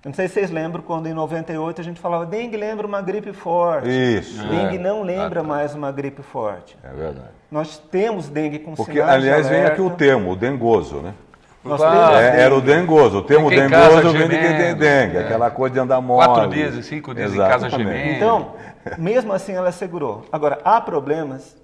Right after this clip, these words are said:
Speaker 1: eu pontuei antes desse lado positivo, vários problemas.
Speaker 2: Sim.
Speaker 1: E lembro muito, sempre com-, quando a gente treina agente de saúde ou agente de controle de vetor, a gente fa-, lembra, eu lembro do artigo do Fernando que ele escreveu há,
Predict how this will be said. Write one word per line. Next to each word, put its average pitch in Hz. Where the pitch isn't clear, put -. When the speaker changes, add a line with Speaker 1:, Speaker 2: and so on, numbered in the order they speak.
Speaker 1:
eu 170
pontuei 175
antes 190
desse 143
lado 143
positivo, 160
vários 175
problemas. 127
Speaker 2:
Sim. 78
Speaker 1:
E 240
lembro 208
muito, 160
sempre 175
com-, 160
quando 151
a 139
gente 147
treina 151
agente 139
de -
saúde 139
ou 147
agente 135
de 120
controle 143
de 120
vetor, 135
a -
gente 170
fa-, -
lembra, 156
eu 160
lembro 190
do 190
artigo 190
do 135
Fernando 143
que 151
ele 135
escreveu 127
há, 120